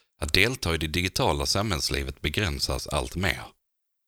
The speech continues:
Det digitala utanförskapet riskerar att bli en avgörande klyfta mellan olika grupper i samhället. Äldre, lågutbildade,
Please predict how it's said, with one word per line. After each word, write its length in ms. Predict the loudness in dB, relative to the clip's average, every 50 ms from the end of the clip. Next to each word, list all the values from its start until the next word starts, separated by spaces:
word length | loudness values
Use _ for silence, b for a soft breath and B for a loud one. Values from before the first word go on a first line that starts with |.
| _ _ _ _ _ _ _ -4
Det 60 | -2
digitala 560 | 0 0 0 0 0 0 2 4 4 6 6
utanförskapet 960 | 4 4 2 0 -2 -4 -2 0 -2 0 0 0 -2 -2 -2 -2 -2 -2 0 0
riskerar 520 | 0 2 2 4 4 4 4 4 2 0
att 160 | -2 -2 -2
bli 180 | -2 0 0 2
en 100 | 2 0
avgörande 580 | 0 0 0 0 0 0 0 0 -2 -4 -4
klyfta 520 | -2 -2 -2 -2 -2 -4 -4 -4 -4 -4 -4 -6
mellan 300 | -4 -2 0 2 2 2
olika 260 | 0 -2 -2 -2 -2
grupper 360 | 0 0 -2 -2 0 -2 0
i 40 | 0
samhället. 680 | 2 2 2 0 0 -2 -2 -2 -4 -6 -8 _ -18 -20 _ _ _ _ _ _ _ _ _ _ _ _ _ _ 0
Äldre, 440 | 2 2 2 0 0 0 -2 -2 -4 -8 -12 _
lågutbildade, 920 | -2 0 2 2 4 2 0 0 2 2 4 4 4 2 0 0 0 -2